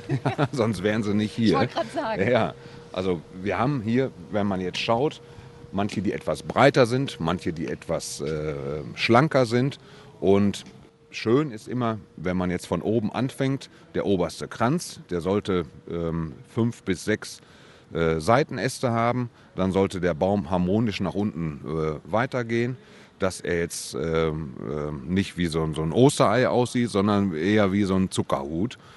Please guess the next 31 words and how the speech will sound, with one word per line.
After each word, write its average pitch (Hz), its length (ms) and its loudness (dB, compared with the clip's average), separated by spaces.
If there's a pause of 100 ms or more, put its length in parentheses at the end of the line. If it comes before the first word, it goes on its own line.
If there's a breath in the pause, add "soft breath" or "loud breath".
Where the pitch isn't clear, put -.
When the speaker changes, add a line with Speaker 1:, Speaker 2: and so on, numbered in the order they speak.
(260 loud breath)
Speaker 1:
Da 87 80 -2
legen 101 280 0
wir 98 60 2
dann 92 160 0
schon 104 260 -4
Wert 101 200 -2
drauf, 101 220 -4
dass - 240 -6
wir 101 60 -2
hier 95 100 0
auf 82 180 -2
dem 92 100 -4
Hof 95 260 -2
auch 98 320 0 (500 loud breath)
eine 95 120 -2
gescheite 92 440 0
Auswahl 85 400 0
haben. 117 500 2
Was 78 560 -4
letztendlich 92 680 -2
schön 131 340 2
ist, 135 300 -4 (500 loud breath)
entscheidet 87 560 0
der, 85 260 2 (140)
der 73 120 -2
Kunde, 143 480 2
ob - 160 -2
er 87 80 2
lieber 85 420 2 (180)
zwischen 104 400 0
den 90 260 2